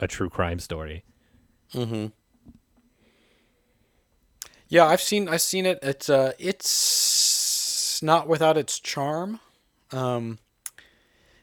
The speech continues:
Speaker 2: it is at times, like, just like this documentary type movie, like, you're watching a documentary, and then at other times it switches to, now it's like a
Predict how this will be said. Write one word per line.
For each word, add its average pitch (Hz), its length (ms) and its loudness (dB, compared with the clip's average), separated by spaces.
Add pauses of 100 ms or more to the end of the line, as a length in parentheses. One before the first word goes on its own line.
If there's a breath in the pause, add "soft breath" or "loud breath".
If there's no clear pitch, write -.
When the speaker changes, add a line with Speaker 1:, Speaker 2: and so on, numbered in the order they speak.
(440 soft breath)
Speaker 2:
it 143 180 0
is 135 260 4
at 123 100 -4
times, 135 640 -2 (560)
like, 123 260 -6 (180)
just - 280 -4
like 123 140 -6
this 117 140 -6
documentary 123 840 -4 (220)
type 131 220 -4
movie, 143 320 -4
like, 113 180 -4
you're 110 100 -6
watching 107 260 -4
a 113 40 -6
documentary, 107 520 -6
and 104 160 -8
then 107 80 -2
at 107 140 -4
other 101 180 -8
times 107 300 -8
it 107 80 -12
switches - 420 -8
to, 98 180 -8
now 98 240 -4
it's - 180 -8
like 92 160 -8
a 87 200 -12